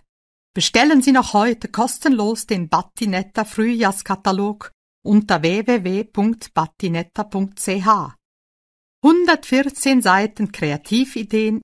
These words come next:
inklusive großem Osterteil.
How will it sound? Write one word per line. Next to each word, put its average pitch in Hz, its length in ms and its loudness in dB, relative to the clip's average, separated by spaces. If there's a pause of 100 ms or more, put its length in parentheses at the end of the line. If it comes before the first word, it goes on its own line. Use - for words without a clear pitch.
inklusive 226 800 2
großem 170 720 -4
Osterteil. 143 920 -6